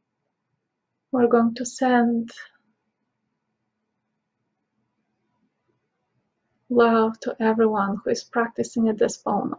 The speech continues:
moment with us. Doesn't matter where we are, just visualize everyone in a circle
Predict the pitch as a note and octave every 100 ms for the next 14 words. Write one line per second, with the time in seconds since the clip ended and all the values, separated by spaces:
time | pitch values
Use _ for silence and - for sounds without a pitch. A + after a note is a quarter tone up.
0 | - G#3+ G3+ A3 G#3+ - G#3 G#3 A3 -
1 | - _ _ _ _ _ _ _ _ _
2 | _ _ _ _ _ _ _ _ _ _
3 | _ _ _ _ _ _ _ _ _ B3
4 | B3 B3+ A#3+ A#3 A#3 A#3 A3 A3 A3 G#3
5 | G3+ G3+ G3+ A#3 A3 A3+ A#3 A3+ G#3+ G3+
6 | G#3 - - G#3 G#3 G3 - A3+ A3+ A#3
7 | A#3 - A3 - G#3+